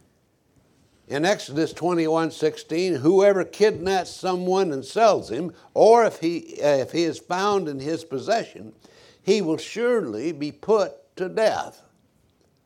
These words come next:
Well, there's a lot of, lot of people in the country that probably should have died.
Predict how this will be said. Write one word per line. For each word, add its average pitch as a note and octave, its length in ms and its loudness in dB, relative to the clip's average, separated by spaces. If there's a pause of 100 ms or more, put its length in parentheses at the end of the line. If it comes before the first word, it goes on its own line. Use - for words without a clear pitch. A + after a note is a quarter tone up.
(720)
Well, D#3 140 4
there's D#3+ 160 6
a E3 60 0
lot F#3 240 6
of, D3 140 -2
lot D#3+ 260 4
of A2+ 100 -14
people F#3 380 -6
in C3+ 100 -6
the C3 80 -8
country D#3+ 440 -8
that B2+ 200 -10
probably A#2 340 -2
should G#2 200 -10
have F2+ 140 -12
died. - 500 -8